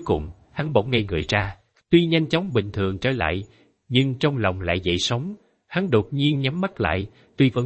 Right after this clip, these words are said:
bước đi, nhưng tinh thần lại nhanh chóng hòa giải. Sau khi tỉnh táo hơn một chút, Tôn Ngộ Không mở mắt ra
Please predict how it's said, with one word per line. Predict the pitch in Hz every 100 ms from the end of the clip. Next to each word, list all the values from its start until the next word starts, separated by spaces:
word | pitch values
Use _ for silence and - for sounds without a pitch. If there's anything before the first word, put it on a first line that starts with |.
| 131
bước | 196 -
đi, | 127 110 - _ _ -
nhưng | 117 113
tinh | 107 113
thần | 107 95 85 87
lại | - 87
nhanh | 107 123 120
chóng | 143 139
hòa | 95 78
giải. | 80 82 151 180 _ _ -
Sau | - 156
khi | - 170
tỉnh | - 135 -
táo | 127 196
hơn | 160 117
một | 98
chút, | - 214 - _ _ _
Tôn | - 135 117
Ngộ | 95 98
Không | - 120 104
mở | 95
mắt | 123 156 -
ra | 117 110